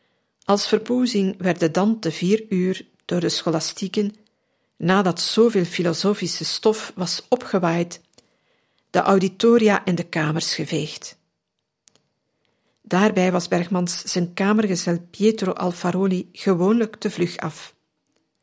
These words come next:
Als Pietro dan protesteerde, luidde het: "Maar mijn beste, wat wil je toch? Dat werk zou je maar vermoeien.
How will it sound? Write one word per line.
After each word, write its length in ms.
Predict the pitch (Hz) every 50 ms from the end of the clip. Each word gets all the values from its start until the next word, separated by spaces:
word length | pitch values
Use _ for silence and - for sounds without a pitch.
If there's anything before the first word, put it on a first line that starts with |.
| _ _ _ _ _ _ _ _ _ _ _ _ _ _ _
Als 240 | - - 156 - -
Pietro 460 | - - 170 196 220 220 - 175 170
dan 200 | 156 170 156 156
protesteerde, 920 | - 175 170 170 185 175 - - - - 214 220 220 214 208 196 196 190 - _ _ _ _ _ _
luidde 360 | _ 170 156 160 175 190 202 202
het: 400 | 185 190 185 - - - - _ _ _ _ _ _ _ _ _ _ _ _ _ _ _ _ _ _ _
"Maar 300 | - 165 156 147 143 -
mijn 240 | - 160 160 - 147
beste, 580 | 180 185 214 - - - - 277 262 247 - - _ _ _ _ _ _
wat 280 | - 233 247 247 -
wil 200 | 180 185 208 269
je 180 | 285 294 294 240
toch? 400 | 254 233 208 202 208 - - - _ _ _ _ _ _ _ _ _ _ _
Dat 240 | - 190 190 190 -
werk 300 | 175 196 220 254 254 -
zou 200 | - - 202 202
je 100 | 202 190
maar 220 | 185 185 190 190
vermoeien. 840 | 180 - 202 214 208 196 196 190 214 247 254 226 180 165 - -